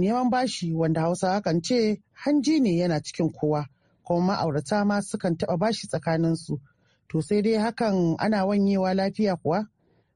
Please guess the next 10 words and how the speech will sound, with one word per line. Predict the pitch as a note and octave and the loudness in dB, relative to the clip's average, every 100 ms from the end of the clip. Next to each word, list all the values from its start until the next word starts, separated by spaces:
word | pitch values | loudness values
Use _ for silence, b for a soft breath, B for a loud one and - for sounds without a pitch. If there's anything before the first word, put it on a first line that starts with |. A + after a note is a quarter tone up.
| _ | _
Kuma | G3+ G3+ G3 G3 | 0 2 2 0
yaya | F3+ F3 F3 | 0 0 0
yakan | G3+ B3+ G3+ | -2 -2 -2
kasance | G#3+ G3+ F3 - G3+ | -2 -2 -2 0 -2
tsakanin | F3 D#3 F3 F3 F3+ F3+ F3+ F#3 | -2 -4 -2 0 2 2 2 2
ma'auratan | A#3 A3 E3 - F#3 A#2+ | 0 0 -2 -2 -4 -2
idan | D3+ | -2
sun | E3 F#3 | -2 -2
karɓi | E3+ E3+ D3+ | -2 -2 0
bashin? | E3 D#3 E3 | -2 -2 -6